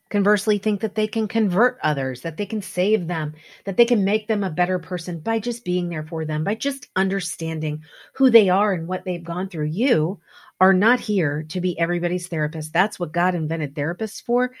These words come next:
and psychologists and thought coaches like yours truly. Your job is not to save everybody. Your job is to first and foremost take care of you, like they say on the airplanes, put your mask on first so that you can be of more effect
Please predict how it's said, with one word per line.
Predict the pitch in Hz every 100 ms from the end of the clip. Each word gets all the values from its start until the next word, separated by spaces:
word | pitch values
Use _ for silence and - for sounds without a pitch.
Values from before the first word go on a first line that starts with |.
| - -
and | 151
psychologists | 156 151 - 165 226 240 262 - - - - _
and | 160 156
thought | 208 -
coaches | - 156 151 - - - _ _ _ _ _ _ _ -
like | 165 156
yours | 143 151
truly. | - 107 - _ _ _ _ _ _ _ _ _ _ _ _ _ -
Your | 262
job | 269 151 151
is | 156
not | 170 170
to | 180
save | 190 190 175
everybody. | 156 156 151 151 151 165 - _ _ _ _
Your | - 214 277
job | 175 135 127 196 - _ _ _ -
is | 180
to | -
first | - 165 156
and | 156
foremost | 254 233 170 180
take | 240 233
care | - 247
of | 240 214
you, | 240 320
like | 269 220 226
they | 220
say | 240
on | 220
the | 208
airplanes, | 196 247 233 220 -
put | 220
your | 196
mask | 202 202 -
on | 208 196
first | 247 302 -
so | - 240
that | 202 185
you | 208
can | 196
be | 196
of | 185
more | 190 185
effect | 185 294 -